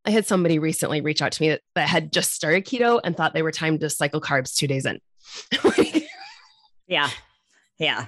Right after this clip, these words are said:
Speaker 2: Mistake number one.
Speaker 1: <laughs> Yeah. So let's not do that. We're not cycling carbs immediately, folks. <laughs>
Speaker 2: Right.
Speaker 1: So, all right. So let's just deep dive in. What are some of the common things that you see,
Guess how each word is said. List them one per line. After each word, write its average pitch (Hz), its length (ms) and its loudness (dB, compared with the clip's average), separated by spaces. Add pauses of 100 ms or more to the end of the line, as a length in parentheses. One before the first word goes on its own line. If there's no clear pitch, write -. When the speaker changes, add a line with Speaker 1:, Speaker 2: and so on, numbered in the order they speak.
Speaker 2:
Mistake 165 480 -2
number 143 240 -2
one. 120 340 -2 (180)
Speaker 1:
<laughs> - 180 -8
Yeah. 262 160 4
So - 160 0
let's - 200 -6
not 294 200 0
do 196 120 -6
that. 165 160 2
We're 175 80 -2
not 190 160 -2
cycling 202 280 2
carbs 165 280 2 (340)
immediately, 202 420 4
folks. - 360 -4 (260)
<laughs> - 260 -12
Speaker 2:
Right. 135 160 -2
Speaker 1:
So, 262 180 6
all - 500 -2
right. 220 260 4
So - 100 4
let's 320 180 6
just - 180 2 (120)
deep 294 160 4
dive 285 220 6
in. 196 200 6
What 254 200 4
are 320 80 4
some 302 200 4
of 285 60 4
the 254 60 4
common 226 340 2
things 214 240 4
that - 120 -2
you 190 120 2
see, 170 460 4